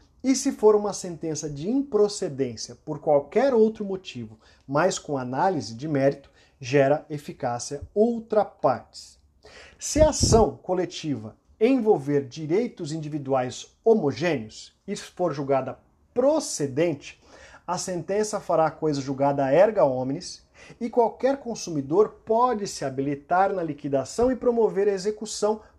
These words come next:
pro-, provando o dano sofrido. Se a ação coletiva envolvendo direitos individuais homogêneos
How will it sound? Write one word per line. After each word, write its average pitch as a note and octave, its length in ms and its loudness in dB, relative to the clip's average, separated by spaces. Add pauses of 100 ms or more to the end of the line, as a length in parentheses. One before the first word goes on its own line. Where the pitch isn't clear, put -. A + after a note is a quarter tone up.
(160)
pro-, C#4 300 2
provando F#3+ 680 0
o G#3+ 140 -2
dano D#3 320 0
sofrido. D#3+ 680 -8 (760)
Se - 280 4
a G#3 140 8
ação C4+ 540 0
coletiva D#3+ 760 -2
envolvendo D3+ 480 0
direitos F3+ 340 -6
individuais D#3 560 -2
homogêneos D3+ 840 0